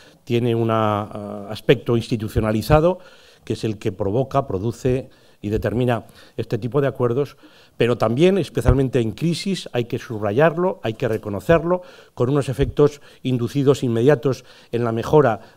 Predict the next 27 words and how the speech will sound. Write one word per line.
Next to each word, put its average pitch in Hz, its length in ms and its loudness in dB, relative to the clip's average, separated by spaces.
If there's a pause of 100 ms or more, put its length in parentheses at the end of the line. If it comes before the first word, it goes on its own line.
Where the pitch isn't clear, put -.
de 127 60 -4
la 113 140 0
competitividad 127 640 0
y 117 40 0
la 113 120 2
productividad, 110 680 0 (360)
ha 113 100 -2
determinado 120 800 2
unos 120 280 -4
esfuerzos 175 600 0
que 127 140 -4
hoy 120 140 0
es, - 200 -4 (360)
de 107 160 -4
nuevo, 127 440 2
necesario 117 520 -2
reconocer 107 680 0
y 113 100 -6
agradecer 101 640 -2 (440)
de 104 160 0
empresas 156 680 2 (240)
y 123 80 -6
de 107 140 -2
trabajadores 110 840 2 (300)
con 113 180 -2
sacrificios 117 560 0
recíprocos 185 840 2